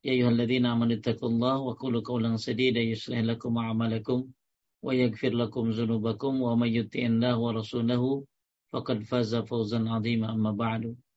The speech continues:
Fa inna asdaqal hadis kitabullah wa khairal hadi hadi Muhammadin sallallahu alaihi wasallam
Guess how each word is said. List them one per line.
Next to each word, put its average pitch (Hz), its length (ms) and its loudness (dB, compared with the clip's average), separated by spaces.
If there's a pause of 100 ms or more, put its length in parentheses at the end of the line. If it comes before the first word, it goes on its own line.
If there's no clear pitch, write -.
(600)
Fa 135 80 -2
inna 131 160 4
asdaqal 127 480 0
hadis 131 400 2
kitabullah 123 720 2 (560)
wa 131 160 -2
khairal 123 400 4
hadi 120 320 2
hadi 123 240 4
Muhammadin 120 640 2
sallallahu 117 720 2
alaihi 113 320 -2
wasallam 135 480 0